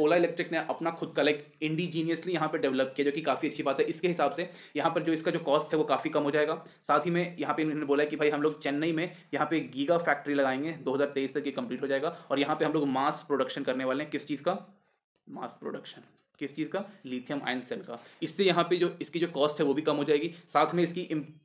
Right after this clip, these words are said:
जो overall जो lithium ion की जो salary होती, सै-, salary बोल रहा हूँ, cycle होती है, वो भी यहाँ पे बढ़ जाएगी, जो इनकी पूरी हे-, overall जो health cycle होती है वो भी particular सेल की। काफ़ी, मतलब, important है ये, हर क-, हर जगह यूज़ होता है। जैसे कि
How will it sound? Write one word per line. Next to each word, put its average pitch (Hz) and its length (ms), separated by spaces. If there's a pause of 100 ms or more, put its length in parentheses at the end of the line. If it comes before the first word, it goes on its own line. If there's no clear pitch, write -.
(120)
जो 156 120 (180)
overall 170 360
जो 175 160
lithium 156 280
ion 151 120
की 156 60
जो 151 60
salary 135 340
होती, 143 240
सै-, 127 220
salary 123 260
बोल 120 120
रहा 143 100
हूँ, 170 100 (180)
cycle 135 340
होती 139 180
है, 170 180 (140)
वो 139 120
भी 156 120
यहाँ 143 160
पे 143 100
बढ़ 123 180
जाएगी, 117 180
जो 127 80
इनकी 131 160
पूरी 135 220
हे-, - 220
overall 127 320
जो 135 100
health 135 200
cycle 127 280
होती 127 160
है 117 60
वो 110 80
भी - 140 (480)
particular 143 440
सेल 117 240
की। 110 180 (120)
काफ़ी, - 260
मतलब, 170 220
important 156 360
है 165 80
ये, 156 60
हर 156 220
क-, 151 240
हर 165 160
जगह 165 140
यूज़ 156 140
होता 147 180
है। 151 60
जैसे 147 140
कि 147 160